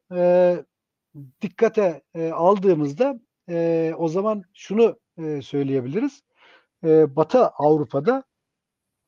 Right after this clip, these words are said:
e, tabii ki Osmanlı Dev-, dünyasından çok istifade ederek birçok şeyleri geliştirdiler ama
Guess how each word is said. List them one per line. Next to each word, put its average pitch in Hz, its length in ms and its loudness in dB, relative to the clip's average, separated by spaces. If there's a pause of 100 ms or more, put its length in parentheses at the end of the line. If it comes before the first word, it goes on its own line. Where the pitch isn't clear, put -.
(440)
e, 143 160 -4
tabii 202 300 0
ki 135 300 -2
Osmanlı 165 440 0
Dev-, 165 220 0
dünyasından 165 720 -2
çok 170 260 -10
istifade 160 480 0
ederek 170 380 2 (280)
birçok - 260 -2
şeyleri 151 360 0
geliştirdiler 143 720 -2
ama 165 440 -2